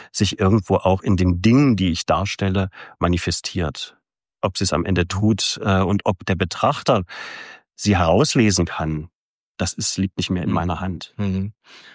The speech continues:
Speaker 2: Es gibt bei Thomas von Aquin einen interessanten Gedanken, der mit Dingen zu tun hat.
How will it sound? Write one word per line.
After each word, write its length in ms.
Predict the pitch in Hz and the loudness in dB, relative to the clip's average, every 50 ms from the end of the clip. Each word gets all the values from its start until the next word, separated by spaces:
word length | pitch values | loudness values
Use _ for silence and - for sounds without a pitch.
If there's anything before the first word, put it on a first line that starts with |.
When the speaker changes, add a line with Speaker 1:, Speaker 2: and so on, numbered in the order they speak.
| - _ _ | -20 _ _
Speaker 2:
Es 120 | - - | -16 -4
gibt 160 | - - 127 _ | -4 -4 0 _
bei 100 | 139 131 | 0 0
Thomas 460 | - - - 156 170 151 143 - - | 0 2 4 4 6 4 2 2 0
von 200 | - - 127 107 | 0 0 2 2
Aquin 440 | 110 117 - - - 139 156 160 147 | 0 -2 -4 -2 0 2 2 2 2
einen 180 | - - 117 | 2 2 2
interessanten 840 | 95 117 117 - - 117 - - - 139 156 180 208 220 _ 123 127 | 2 0 -2 -2 -4 -8 -4 0 2 2 2 2 0 0 _ 0 2
Gedanken, 720 | 120 113 101 95 90 98 117 117 - _ 180 180 185 180 160 _ _ | 2 4 4 4 4 4 2 0 0 _ 2 4 4 4 2 _ _
der 100 | - 113 | 0 2
mit 300 | 113 113 120 104 95 - | 4 4 4 2 2 2
Dingen 280 | 120 127 156 160 143 123 | 2 4 4 4 2 2
zu 180 | - - 120 | 0 -4 -4
tun 440 | 107 _ - - 156 165 175 123 92 | -4 _ -2 0 2 4 4 2 2
hat. 300 | 98 104 123 - - - | 2 0 0 0 -4 -18